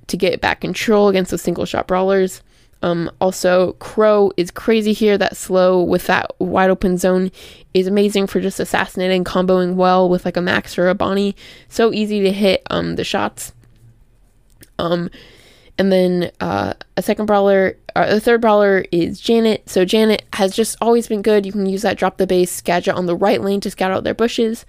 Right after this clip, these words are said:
Um, there's, like, a little, um, wall peeking out on the right side. So yeah, Janet is just amazing with flying. Um, I wouldn't recommend Janet as much as some other brawlers.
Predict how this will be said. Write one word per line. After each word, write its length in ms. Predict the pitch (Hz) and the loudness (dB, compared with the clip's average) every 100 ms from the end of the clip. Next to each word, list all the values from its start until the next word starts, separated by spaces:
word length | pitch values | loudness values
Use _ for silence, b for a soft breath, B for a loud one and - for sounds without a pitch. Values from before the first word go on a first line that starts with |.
| B B B B | B B B B
Um, 80 | - | -2
there's, 160 | 196 190 | 0 0
like, 140 | 196 | 0
a 40 | 190 | 2
little, 380 | 202 196 190 - | 2 2 0 -4
um, 180 | 190 185 | -4 -2
wall 280 | 180 185 | 0 0
peeking 380 | 185 185 196 190 | -2 -6 -4 -2
out 260 | 185 185 - | -2 -2 -4
on 180 | - - | -4 -2
the 80 | 202 | 0
right 200 | 214 208 | 0 0
side. 320 | 202 196 196 | 0 -2 -2
So 100 | - | -2
yeah, 220 | - 113 B B B - | 0 -2 B B B -2
Janet 280 | 226 226 208 | 0 0 0
is 60 | |
just 160 | 202 - | -4 -2
amazing 340 | 180 202 202 | 0 2 0
with 100 | 196 | -2
flying. 400 | - 190 190 185 B B B - | -2 0 0 -2 B B B -4
Um, 100 | 220 | 0
I 80 | 240 | 2
wouldn't 220 | 339 359 | 2 0
recommend 400 | 285 302 254 233 | 0 0 0 0
Janet 380 | 233 233 233 - | 0 2 0 -2
as 140 | 196 | -2
much 240 | 214 214 202 | -2 -4 -4
as 100 | 190 | -4
some 120 | 190 | -4
other 220 | 208 214 | 0 0
brawlers. 440 | 220 214 214 214 | 2 2 2 0